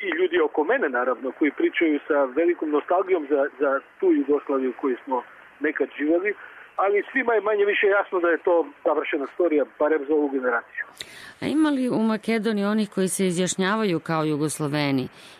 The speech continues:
Speaker 2: I ako ih ima, kako se na njih gleda?
Speaker 1: <laughs> Pravo da kažem, mi smo država bez, bez popisa, evo, već više od deset godina, tako da taj, taj podatak ne mogu da vam kažem, ali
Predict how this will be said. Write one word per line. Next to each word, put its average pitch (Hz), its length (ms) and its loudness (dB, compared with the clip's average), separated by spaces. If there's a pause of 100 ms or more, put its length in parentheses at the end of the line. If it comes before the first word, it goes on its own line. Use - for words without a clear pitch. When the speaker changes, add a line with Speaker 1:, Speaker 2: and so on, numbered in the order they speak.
Speaker 2:
I 170 160 2
ako 170 180 -4
ih 185 200 -2
ima, 214 200 2
kako 247 300 -4
se 247 160 -2
na 220 120 2
njih 180 260 2
gleda? 107 380 -4 (560)
Speaker 1:
<laughs> - 580 -8
Pravo 233 200 4
da 214 160 0
kažem, 220 220 0
mi 208 100 -2
smo 220 160 -2
država 208 400 2
bez, 190 240 0 (560)
bez 190 140 2 (100)
popisa, 180 460 -2
evo, 165 180 4
već 151 280 -2
više 160 240 0
od 131 80 0
deset 139 320 -2
godina, 135 320 -4 (520)
tako 180 280 0
da 175 140 2
taj, 196 260 2 (220)
taj 196 340 2
podatak 180 420 0
ne 190 140 0
mogu 156 220 -2
da 123 100 2
vam 123 120 -2
kažem, 120 440 -4 (420)
ali 175 500 2